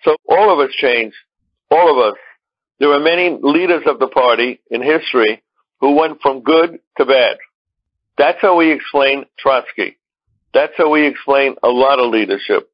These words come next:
The first general secretary of the Communist Party in nineteen twenty-eight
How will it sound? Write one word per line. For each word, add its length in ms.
The 180
first 340
general 440
secretary 640
of 100
the 80
Communist 540
Party 420
in 160
nineteen 560
twenty-eight 720